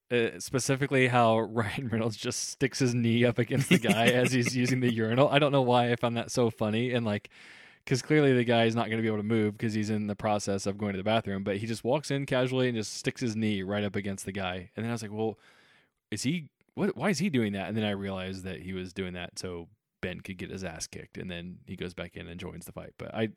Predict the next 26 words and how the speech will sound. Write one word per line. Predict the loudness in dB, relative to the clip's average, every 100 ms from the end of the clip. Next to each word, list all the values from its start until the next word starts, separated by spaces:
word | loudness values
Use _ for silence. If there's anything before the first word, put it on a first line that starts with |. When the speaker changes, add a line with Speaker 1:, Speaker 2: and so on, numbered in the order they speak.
| -6
Speaker 1:
I |
thought | 2 2 2
that | 0 0
sequence | -4 -6 -6 -8
was | -8 -8 -10 -16 -20 -20 -20 _ _ -10
just, | -8 -2
everything | 2 2 0 0
about | 0 2
it | 0
was | -4
just | -8 -12 _ -2
a |
little | 0 -2
bit | -2
funny | 0 2 0
and | -2
kinda | -4 -6
cool | -4 -4 -4
'cause | -6
he's | -6
like, | -8 -10 -10
"Okay, | -6 -4 -4 -8 _ -14
you | -4 0
lied | 2 2 0
to | 0
me, | 0 -2 -4